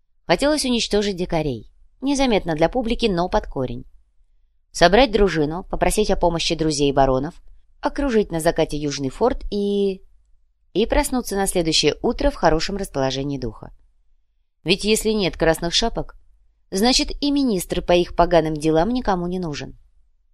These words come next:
Еще было бы неплохо провернуть такую же операцию с журналистами. Сочувствующие найдутся.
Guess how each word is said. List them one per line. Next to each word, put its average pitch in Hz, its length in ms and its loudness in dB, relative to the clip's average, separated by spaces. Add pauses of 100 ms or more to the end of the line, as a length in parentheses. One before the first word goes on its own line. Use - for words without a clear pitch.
(340)
Еще 233 340 2
было 240 180 8
бы 226 80 6
неплохо 214 380 4
провернуть 208 480 4
такую 202 300 4
же 190 120 4
операцию 214 460 2
с 196 40 -2
журналистами. 208 800 -2 (720)
Сочувствующие 226 720 2
найдутся. 233 640 -2